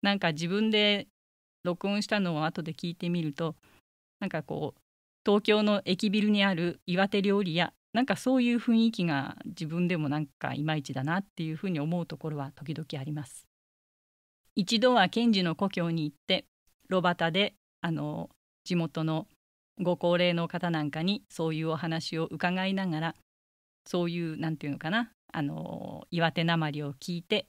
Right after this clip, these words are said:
それから取り組むのとではかなり大きな違いがあるかもしれないと思っています。結局やっぱり朗読っていうのもいろんなものを見聞きしたりするっていうのはとても大事だと思うんですね。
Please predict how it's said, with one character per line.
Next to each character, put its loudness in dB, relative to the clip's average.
そ -6
れ 2
か 2
ら 6
取 0
り -2
組 0
む 2
の 0
と -6
で 0
は -2
か 0
な 4
り -4
大 0
き -4
な -2
違 -2
い -2
が 0
あ -2
る -4
か -2
も 0
し -6
れ -2
な -2
い -4
と -12
思 -4
っ -10
て -12
い -6
ま -8
す。 -16
結 0
局 0
や 6
っ -8
ぱ 4
り 2
朗 2
読 0
っ -4
て -4
い 0
う -2
の 0
も 0
い -2
ろ 0
ん 2
な 2
も 4
の 4
を 2
見 0
聞 -12
き -4
し -10
た -4
り -4
す -8
る -4
っ -4
て -4
い 0
う 0
の -2
は -4
と -10
て -4
も 0
大 0
事 -4
だ 0
と -4
思 0
う -2
ん -2
で -4
す -8
ね。 -2